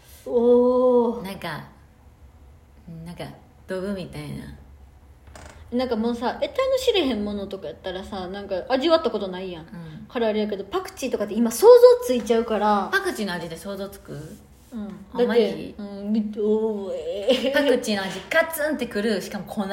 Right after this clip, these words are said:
Speaker 1: 最悪。
Speaker 2: でも願い何でも叶う。
Speaker 1: 飲む。<laughs> 我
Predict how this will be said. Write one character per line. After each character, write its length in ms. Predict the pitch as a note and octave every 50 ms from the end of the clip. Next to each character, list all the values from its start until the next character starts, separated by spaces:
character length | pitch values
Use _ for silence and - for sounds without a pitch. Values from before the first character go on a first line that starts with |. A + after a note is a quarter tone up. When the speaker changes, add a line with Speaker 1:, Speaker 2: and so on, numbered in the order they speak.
| G#3 G#3 G#3 - - - - - - -
Speaker 1:
最 460 | - - F4+ G4+ G#4 G#4 G4+ G#4 G4+
悪。 500 | G4+ G4+ G4+ - F#4 F#4+ F#4+ F#4+ F#4 D#4+
Speaker 2:
で 60 | C#4
も 120 | B3 A3 G#3
願 140 | G#3 G#3+ A3+
い 20 | B3 A#3+ G#3
何 140 | F#3+ F#3 F#3
で 80 | F#3+ G3
も 140 | F#3 E3
叶 440 | - F#3 F3+ E3+ D#3+ D#3+ D#3+ - - - - _ - - _ - _ -
う。 40 | B3
Speaker 1:
飲 100 | B3 C#4+ D4 D4
む。 60 | D4+ E4
<laughs> 0 |
我 280 | E4+ F4+ F#4 E4+ E4+